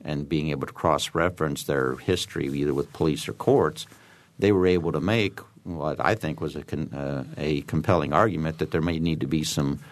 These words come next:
some changes in, in the system or some, uh, uh, definitional help to the state police to be able to make some changes. And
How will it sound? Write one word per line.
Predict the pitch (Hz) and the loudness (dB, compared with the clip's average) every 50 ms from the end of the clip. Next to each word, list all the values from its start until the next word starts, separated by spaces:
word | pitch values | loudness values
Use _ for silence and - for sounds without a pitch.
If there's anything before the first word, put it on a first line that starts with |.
| - - - - - | -20 -20 -20 -18 -8
some | - - 85 78 | -2 0 2 2
changes | 78 - - 107 104 104 98 80 78 82 78 78 78 80 | 2 4 4 4 6 4 2 2 2 2 2 0 0 2
in, | 85 90 90 85 85 85 90 | 2 2 2 2 0 -2 -2
in | - 85 85 | -2 0 0
the | 80 73 | 0 0
system | - - - 90 85 - - - 90 98 101 95 | 0 0 2 0 0 0 0 0 2 2 4 4
or | 76 71 71 | 2 2 0
some, | 69 - - 82 73 73 73 | 0 0 0 0 0 0 0
uh, | 67 | 0
uh, | 67 71 71 71 80 - 78 73 65 | 0 -2 -2 -4 -6 -4 -2 -2 -2
definitional | 64 - 85 85 - 78 76 80 85 80 - - 78 62 64 - | 0 2 0 2 0 0 0 0 0 0 0 0 -2 -2 0 2
help | 82 101 95 92 - - | 4 4 4 2 0 -4
to | - 80 | -8 -6
the | 80 78 | -6 -6
state | - - 80 80 80 78 | -4 -2 -2 -2 -2 -4
police | - - 80 76 76 78 - | -4 -2 0 0 -2 -2 -6
to | - | -6
be | 73 78 76 | -2 0 0
able | 69 69 69 67 | 0 0 -2 -4
to | - - 71 | -6 -4 -4
make | 71 69 - - | -4 -4 -4 -6
some | - - - - | -6 -6 -6 -4
changes. | - - 76 69 64 60 58 67 67 78 - - - - - - - - - - _ _ - - _ - | -2 -2 -2 0 0 0 0 0 0 -2 -2 -6 -12 -20 -20 -20 -20 -20 -20 -20 _ _ -20 -16 _ -2
And | 76 80 82 78 78 78 76 71 - | 0 2 4 4 4 2 0 -2 -4